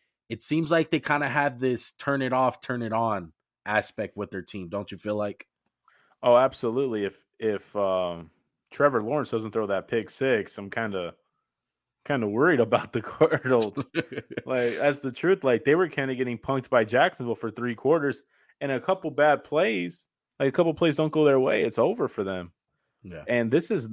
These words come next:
Speaker 2: not the Jacksonville Jaguars. This is the Los Angeles Rams, Aaron Donald, Matthew Stafford, Robert Woods, Cooper Kupp, you know, everybody else.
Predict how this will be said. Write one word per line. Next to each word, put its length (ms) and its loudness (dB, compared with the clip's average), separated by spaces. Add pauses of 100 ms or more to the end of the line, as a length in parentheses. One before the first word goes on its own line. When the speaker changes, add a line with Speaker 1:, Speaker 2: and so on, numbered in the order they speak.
(100)
Speaker 2:
not 320 4
the 80 -2
Jacksonville 540 2
Jaguars. 540 -2
This 180 -8
is 80 -12
the 80 -2
Los 340 2
Angeles 540 -4
Rams, 440 -6
Aaron 360 -2
Donald, 420 -2
Matthew 400 -8
Stafford, 540 -2
Robert 380 2
Woods, 280 -4
Cooper 300 -8
Kupp, 260 -6
you 160 -8
know, 220 0
everybody 580 2
else. 400 -4